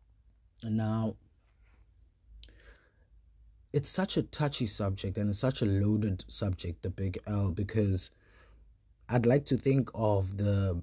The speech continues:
millions and billions of different niches and hashtags and memes that there are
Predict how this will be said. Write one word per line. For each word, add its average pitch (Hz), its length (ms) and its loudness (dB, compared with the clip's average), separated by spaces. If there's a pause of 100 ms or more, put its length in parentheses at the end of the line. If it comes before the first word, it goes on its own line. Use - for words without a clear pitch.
millions 110 720 6
and 98 160 0
billions 107 480 2
of 101 380 -4
different 107 500 0
niches 107 520 2
and 98 140 0
hashtags 101 680 -2
and 92 180 0
memes 104 440 6
that 95 180 -4
there 92 160 -6
are 101 320 -2